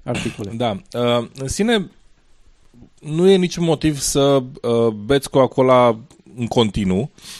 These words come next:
Speaker 2: pentru că conține mult zahăr, după cum se știe. Cred că undeva la, uh, câteva linguri de zahăr, într-adevăr, pe litru.
Speaker 1: Nouă mii șase sute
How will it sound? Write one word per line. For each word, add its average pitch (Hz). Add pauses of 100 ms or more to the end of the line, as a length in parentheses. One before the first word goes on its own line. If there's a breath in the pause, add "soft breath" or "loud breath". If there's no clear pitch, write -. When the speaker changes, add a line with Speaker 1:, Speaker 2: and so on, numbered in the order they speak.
(120)
Speaker 2:
pentru 143
că 151
conține 139
mult 123
zahăr, 107
după 110
cum 101
se -
știe. 120
Cred 143
că 139 (400 loud breath)
undeva 123
la, 120
uh, 101 (540)
câteva 107 (220)
linguri 127
de 107
zahăr, 117
într-adevăr, 110
pe -
litru. 107
Speaker 1:
Nouă 180
mii 196
șase 180
sute 165